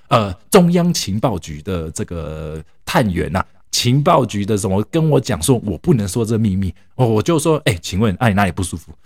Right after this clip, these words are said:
？”“嗯，我不能跟你讲太多，因为这个有几个 secret agent 跟我讲说，你不能跟医生讲说你有什么问题。”我说，“呃，OK。”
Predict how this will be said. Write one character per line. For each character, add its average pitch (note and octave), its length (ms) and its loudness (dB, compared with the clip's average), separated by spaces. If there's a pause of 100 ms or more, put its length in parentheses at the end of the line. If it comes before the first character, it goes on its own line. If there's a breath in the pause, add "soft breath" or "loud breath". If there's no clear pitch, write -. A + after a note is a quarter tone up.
(100)
？”“嗯， F#2 180 0
我 E2+ 80 -2
不 G#2 140 -2
能 G2 100 -2
跟 G2 140 -4
你 - 20 -2
讲 D#2+ 180 -10
太 F2+ 160 -4
多， E2 220 -10 (140 soft breath)
因 A2+ 180 0
为 G2+ 460 0
这 - 140 -4
个 F#2 100 -2
有 F#2 80 2
几 F2 240 -6
个 E2+ 160 -6
secret G#2+ 460 -2
agent A2 460 2 (220 soft breath)
跟 G#2+ 140 -2
我 G2+ 100 4
讲 F2+ 160 -4
说， F#2+ 240 -2
你 F#2+ 140 0
不 A#2 180 2
能 F#2 160 0
跟 G#2 280 0
医 G#2+ 100 0
生 G2+ 220 -2
讲 F2 200 -6
说 G#2 160 -4
你 F#2 140 0
有 F#2+ 100 2
什 D#2+ 120 -2
么 D#2 80 -4
问 E2 200 -2
题。” - 220 -20
我 F#2 60 -8
说 A#2+ 120 -2 (140)
，“呃， F#2 540 -2 (100)
OK。” F#2 420 -4